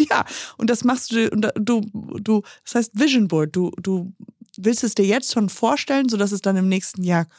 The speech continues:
kommen wird. Zum Beispiel, ke-, keine Ahnung, ein Beispiel für mich wäre, äh, ich würd irgendwann mal gerne ein Apartment kaufen. Mit,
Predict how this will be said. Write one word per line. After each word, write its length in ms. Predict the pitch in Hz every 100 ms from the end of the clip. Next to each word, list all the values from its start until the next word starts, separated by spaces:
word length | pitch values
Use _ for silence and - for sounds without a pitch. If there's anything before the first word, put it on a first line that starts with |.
| _
kommen 380 | - 185 165 151
wird. 300 | 131 113 - _ - - -
Zum 120 | - 208
Beispiel, 280 | 202 214 190 - - _ _ _ _ _ _
ke-, 120 | - -
keine 220 | 202 175
Ahnung, 180 | 156 175
ein 100 | -
Beispiel 320 | 190 196 - 208
für 100 | 202
mich 240 | 247 247
wäre, 360 | 208 202 202 190 - - _
äh, 220 | 196 185 180
ich 120 | -
würd 200 | 226 208
irgendwann 480 | - 214 202 185 185
mal 140 | 185 175
gerne 400 | 165 160 175 -
ein 320 | 160 160 165
Apartment 520 | - 165 180 - 143 -
kaufen. 400 | 135 123 - 143
Mit, 140 | 170